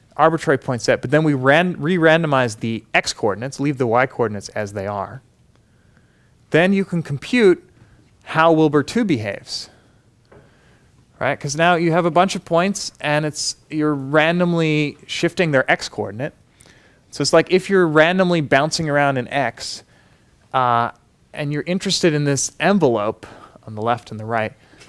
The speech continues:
you wanna know basically how many times does, uh, let's see, I guess since I last accessed P, which is here,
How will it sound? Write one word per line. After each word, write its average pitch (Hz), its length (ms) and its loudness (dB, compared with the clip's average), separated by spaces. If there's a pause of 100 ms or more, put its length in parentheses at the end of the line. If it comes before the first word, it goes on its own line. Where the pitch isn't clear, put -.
you 135 140 -4
wanna 143 240 4
know 165 240 4
basically 143 360 0
how 165 300 -2
many 185 240 -2
times 139 720 -4 (580)
does, 131 380 2
uh, 117 460 0 (1800)
let's 113 140 -12
see, 104 240 -12 (500)
I - 40 -12
guess 120 140 -6
since 180 260 -2
I 151 100 4
last 139 380 2
accessed 127 540 -4
P, 120 440 -8 (340)
which - 420 -20
is - 160 -20 (440)
here, 113 340 -8